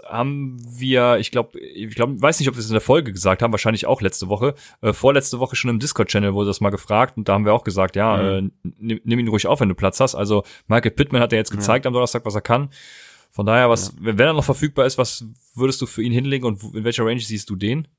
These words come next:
Speaker 2: Ja, die sind schon sehr ähnlich, ne? Emmanuel Sanders, Myers, Pittman, das ist so die, die Top-Region für mich. Danach kommt dann Mims, Reagor.
Speaker 1: Ja.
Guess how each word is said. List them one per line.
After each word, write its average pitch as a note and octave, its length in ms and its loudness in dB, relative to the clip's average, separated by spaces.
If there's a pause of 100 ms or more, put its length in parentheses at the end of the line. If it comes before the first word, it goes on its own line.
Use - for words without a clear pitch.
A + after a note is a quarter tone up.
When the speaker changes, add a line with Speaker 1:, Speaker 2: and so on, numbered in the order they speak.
Speaker 2:
Ja, C3 260 0
die C#3 120 2
sind F#3 200 2
schon G3 600 2
sehr F3 480 6
ähnlich, D#3+ 340 4
ne? C3+ 140 2
Emmanuel C#3 320 4
Sanders, C3+ 640 0
Myers, B2+ 580 2
Pittman, B2+ 720 0
das A#2 160 0
ist C#3+ 160 -6
so B2 200 -4
die, A2+ 200 -4
die A2+ 80 -2
Top-Region A#2 640 0
für D#3 100 -2
mich. D#3 280 -4 (560)
Danach A#2+ 280 2
kommt C3+ 180 2
dann B2+ 200 4
Mims, C#3 260 0
Reagor. B2+ 460 0 (1080)
Speaker 1:
Ja. F#2 120 -6